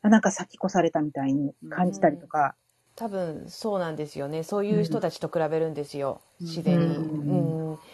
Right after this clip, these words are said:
Speaker 2: なんだけど、私もなんかね、今ゆかりさんが言ったみたいに、なんか一年前、本当に一年前に比べると、こう、まあ、ブッククラブ始まって一年ぐらいなんだ、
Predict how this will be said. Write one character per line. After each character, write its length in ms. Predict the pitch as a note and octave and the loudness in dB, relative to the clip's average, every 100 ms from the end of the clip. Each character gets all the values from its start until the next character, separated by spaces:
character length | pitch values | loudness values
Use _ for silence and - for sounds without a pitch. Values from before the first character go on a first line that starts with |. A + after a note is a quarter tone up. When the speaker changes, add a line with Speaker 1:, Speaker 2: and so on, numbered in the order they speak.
| - - - - | -20 -20 -20 -12
Speaker 2:
な 120 | G#3 | -4
ん 40 | A#3+ | -2
だ 100 | G#3 | -2
け 80 | F3+ | 0
ど、 80 | |
私 280 | F3 F3+ A3+ | 0 0 -4
も 80 | B3+ | -4
な 100 | B3 | -2
ん 20 | |
か 120 | - F3 | -2 -4
ね、 80 | |
今 140 | F3 E3 | -4 -6
ゆ 60 | |
か 120 | D#3 E3 | -6 -8
り 60 | |
さ 120 | D#3+ | -8
ん 80 | E3 | -10
が 200 | D#3+ D#3+ - - _ _ | -8 -10 -14 -20 _ _
言 60 | _ | _
っ 20 | - | -10
た 80 | |
み 100 | E3 | -10
た 120 | E3 D#3+ | -6 -6
い 60 | |
に、 120 | D3+ D3 | -6 -8
な 80 | |
ん 40 | D3+ | -8
か 80 | D3 | -8
一 180 | - | -4
年 460 | A3 B3+ B3 A#3+ A#3 - _ - | 0 2 2 2 -2 -8 _ -10
前、 180 | F#3 E3+ | -8 -8
本 180 | E3 F3+ | -8 -6
当 120 | F#3 | -6
に 120 | F3+ - _ | -6 -10 _
一 200 | F3 A#3 | -6 -2
年 220 | A3 G#3 | -2 -2
前 360 | G3+ G3 C#3+ - | -2 -2 -2 -6
に 160 | - D#3+ | -10 -6
比 120 | F3 E3 | -2 0
べ 80 | D3 | 0
る 100 | D3+ | -2
と、 380 | D3 D3 C#3 E2+ | 0 0 2 -2
こ 80 | - | -6
う、 20 | |
ま 100 | D3+ | -4
あ、 20 | E3+ | -4
ブ 80 | F#3 | -2
ッ 20 | |
ク 100 | A3 | -2
ク 80 | B3 | 2
ラ 80 | G3 | 2
ブ 80 | D#3 | 0
始 180 | D3 | -4
ま 80 | D3+ | -8
っ 20 | |
て 100 | - | -8
一 140 | C#3+ D#3+ | -10 -6
年 140 | D#3 | -4
ぐ 60 | D#3+ | -2
ら 100 | C#3+ | -2
い 40 | |
な 80 | C3+ | -4
ん 80 | |
だ、 80 | A2 | -10